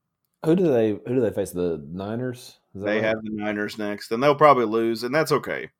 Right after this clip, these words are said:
Speaker 2: Um,
Speaker 1: That's a heck of a showing.
Speaker 2: honestly, like,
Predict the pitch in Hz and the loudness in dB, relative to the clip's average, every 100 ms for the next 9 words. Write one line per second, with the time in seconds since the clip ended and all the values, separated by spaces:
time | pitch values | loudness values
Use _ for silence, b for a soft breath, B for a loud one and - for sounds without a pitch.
0 | _ b b b _ - 120 127 127 123 | _ b b b _ 2 8 8 8 2
1 | 123 113 120 175 113 - 85 80 107 120 | -2 -6 -6 -2 0 -2 -6 -6 -4 -4
2 | 80 64 - _ _ _ _ 123 160 226 | -6 -12 -20 _ _ _ _ 2 4 2
3 | - 254 233 190 180 - | 0 -6 0 2 2 -4